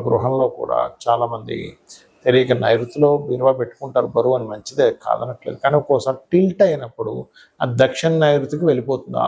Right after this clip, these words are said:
ఆ జోన్ అనేటువంటిది. అప్పుడు ఏంటి, దక్షిణ నైరుతి యోమృదే పురుష త్యాగ మందిరం అని చెప్పారు శాస్త్రంలో. అంటే బాత్రూమ్లు, లెట్రిన్లు కట్టుకోవయ్యా అని చెప్పి చెప్పారు. అది వేస్టేజ్ జోన్గా మారిపోతుంది. మీరు తీసుకెళ్ళి బీరువా అక్కడ పెట్టి అది వేస్టేజ్ జోన్లో ధనాన్ని పెట్టి ఆ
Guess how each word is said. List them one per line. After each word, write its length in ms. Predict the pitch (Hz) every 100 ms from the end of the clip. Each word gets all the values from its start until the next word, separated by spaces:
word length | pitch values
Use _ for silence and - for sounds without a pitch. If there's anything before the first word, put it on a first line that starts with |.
| - 117
ఆ 40 | 113 120
జోన్ 220 | 131 131
అనేటువంటిది. 480 | 110 104 - 113 -
అప్పుడు 160 | - 147
ఏంటి, 120 | 143 135 123
దక్షిణ 240 | - 135 131
నైరుతి 360 | 127 123 - 120
యోమృదే 420 | 113 117 113 120 156 -
పురుష 300 | 123 - 123
త్యాగ 180 | 113 110 113
మందిరం 240 | 107 110 120
అని 80 | 117
చెప్పారు 260 | - 123 117
శాస్త్రంలో. 340 | 113 - 120 117
అంటే 160 | 156 214 - - - - 131
బాత్రూమ్లు, 480 | 127 - 139 131 127 120
లెట్రిన్లు 380 | 117 120 117 -
కట్టుకోవయ్యా 640 | 117 - 123 58 - 60 120
అని 100 | 120
చెప్పి 160 | 120 127
చెప్పారు. 300 | - - 208
అది 100 | 185 151
వేస్టేజ్ 340 | 151 - 147 135
జోన్గా 240 | 120 131 127
మారిపోతుంది. 460 | 110 - 117 _ _ _ - - - _ -
మీరు 140 | 147 156
తీసుకెళ్ళి 320 | 147 156 143
బీరువా 220 | 139 139 127
అక్కడ 140 | 117 110
పెట్టి 220 | 110 - 123 - -
అది 100 | 120
వేస్టేజ్ 340 | 117 - 127 117
జోన్లో 220 | 113 110 107
ధనాన్ని 320 | 107 113 117 110
పెట్టి 240 | 101 - 60 - _ - -
ఆ 40 | -